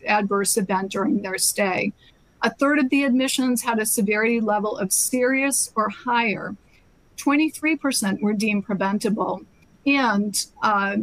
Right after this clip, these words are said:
uh, and, uh, patients who had an adverse event had a length of stay that was nearly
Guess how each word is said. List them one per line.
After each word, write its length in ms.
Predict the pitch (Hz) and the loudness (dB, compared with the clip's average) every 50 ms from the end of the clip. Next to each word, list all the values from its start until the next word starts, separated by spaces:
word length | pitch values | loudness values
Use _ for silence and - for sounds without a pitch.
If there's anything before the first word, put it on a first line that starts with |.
| - - - | -4 -2 -2
uh, 140 | 220 214 - - _ _ _ _ _ - | -2 -4 -4 -8 _ _ _ _ _ -2
and, 460 | 240 254 254 240 240 220 - - - - | 0 2 2 2 2 2 0 -2 -4 -2
uh, 160 | - 220 208 - | -2 0 0 -2
patients 440 | - - 285 320 302 - 339 311 - | -2 -2 0 0 0 0 0 0 0
who 100 | 269 262 | 0 -2
had 320 | 254 - - 302 320 349 320 | -2 -2 -2 0 0 0 2
an 160 | 339 285 233 | 0 0 2
adverse 560 | - 226 220 220 208 233 214 208 202 - - | 2 2 2 2 2 0 0 0 0 0 0
event 400 | 202 - 220 202 202 208 - - _ _ _ _ _ - | 0 0 0 0 -2 -2 -6 -10 _ _ _ _ _ -4
had 280 | - 302 320 330 302 | 0 0 2 2 2
a 60 | 311 | 2
length 380 | 277 247 240 233 240 240 226 - | 2 2 2 2 0 0 0 0
of 100 | 226 202 | -2 0
stay 340 | - - - 208 196 202 202 | -2 0 0 2 2 2 2
that 160 | 196 208 196 | 0 0 0
was 220 | 220 214 208 202 | 0 -2 0 0
nearly 360 | 226 208 208 208 202 202 196 | 0 -2 -2 -2 0 0 -2